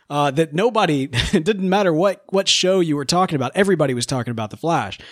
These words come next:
And I think there was a desire on everybody's part for Flashpoint to have this kind of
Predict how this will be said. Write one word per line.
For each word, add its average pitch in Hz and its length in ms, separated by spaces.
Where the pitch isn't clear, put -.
And 156 120
I 160 60
think 202 180
there 180 100
was 147 120
a 135 40
desire 139 720
on 131 160
everybody's 151 480
part 117 340
for - 140
Flashpoint 156 640
to 147 80
have 135 220
this 127 160
kind 131 180
of 110 140